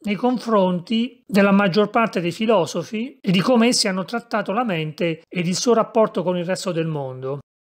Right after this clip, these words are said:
Una trattazione che è spesso quindi stata semplicemente la esplicitazione della visione ingenua del mondo che hanno le persone comuni.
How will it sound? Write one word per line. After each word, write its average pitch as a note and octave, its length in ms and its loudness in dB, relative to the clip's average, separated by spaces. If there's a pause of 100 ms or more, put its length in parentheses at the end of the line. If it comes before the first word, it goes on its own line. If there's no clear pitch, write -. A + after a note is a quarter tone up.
(360)
Una F3+ 180 4
trattazione A3 640 0
che F#3+ 320 -6
è F3+ 100 -10
spesso F3 560 -4
quindi E3+ 260 -2
stata E3 520 -2 (120)
semplicemente G3+ 840 0
la E3+ 160 4
esplicitazione F#3+ 1000 -2
della D#3+ 240 0
visione F3 380 -2
ingenua F3 420 0
del G3 120 0
mondo D#3 540 0
che - 160 -4
hanno F3+ 160 2
le D#3+ 120 2
persone D#3+ 360 -6
comuni. C3 400 -10